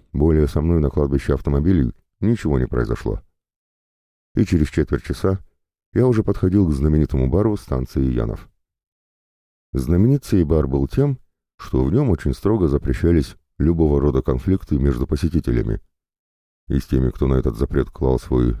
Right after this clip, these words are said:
самоуверенный сталкерский болт, охранники бара поступали просто. Выводили на задний двор и банально отрубали голову. После чего оную насаживали на палку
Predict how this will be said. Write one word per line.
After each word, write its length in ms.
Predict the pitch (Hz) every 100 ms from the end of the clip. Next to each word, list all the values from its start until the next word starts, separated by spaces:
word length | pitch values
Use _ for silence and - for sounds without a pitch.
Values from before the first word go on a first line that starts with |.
| -
самоуверенный 800 | - 67 65 65 65 64 62 64
сталкерский 540 | - 64 64 57 64
болт, 300 | 65 98 - - _ _ _ _ _
охранники 500 | - 73 71 62 -
бара 240 | 71 123
поступали 460 | 127 - - 85 92
просто. 420 | - 65 - - - _ _ _ _ _ _ _
Выводили 640 | - 67 76 73 67 65 65
на 140 | 65
задний 320 | 64 64 67
двор 300 | 73 117 131 - _ _ _ _
и 100 | 156
банально 480 | 113 78 101 131 107
отрубали 400 | 73 69 71 90
голову. 500 | 64 67 65 62 62 _ _ _ _ _ _ _ _
После 300 | - 120 110
чего 440 | 95 107 113 127 117
оную 420 | 87 113 131 127 123
насаживали 600 | 90 - 101 90 73 73
на 120 | 69
палку 460 | 78 76 - 101